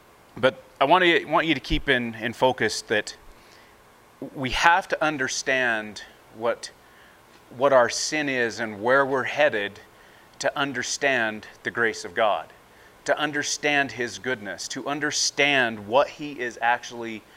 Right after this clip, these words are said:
doing for us and, and what we're <laughs> doing to ourselves when we, when we, when we walk a different route besides with him. And so keep that in mind. Like this, this,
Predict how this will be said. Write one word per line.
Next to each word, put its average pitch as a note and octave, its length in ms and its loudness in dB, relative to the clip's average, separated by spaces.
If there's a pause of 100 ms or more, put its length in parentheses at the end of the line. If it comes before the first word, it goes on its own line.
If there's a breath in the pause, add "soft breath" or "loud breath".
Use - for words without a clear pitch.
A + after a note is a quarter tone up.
(400 loud breath)
doing C#3 300 -2
for F#2+ 300 -8
us D#2+ 340 -10
and, A#2 220 -2
and A2 240 -6
what B2+ 220 2
we're C3 180 2
<laughs> - 160 -8
doing D3+ 200 0
to C3 120 -6
ourselves B2+ 580 0
when A2 140 -10
we, A2 240 -8
when G#2+ 200 -12
we, G2+ 260 -10 (400 loud breath)
when A#2+ 160 -2
we A2 80 -4
walk A#2+ 300 4
a A#2 40 -2
different G#2+ 320 -8
route G#2 340 2
besides A2 460 -2
with F#2 120 -12
him. D#2+ 240 -8 (520 loud breath)
And A#2+ 120 0
so B2+ 200 2
keep - 320 6
that F#3 180 6
in C3 80 -8
mind. B2 320 2
Like G2+ 180 2
this, C#3+ 300 0
this, B2+ 360 -4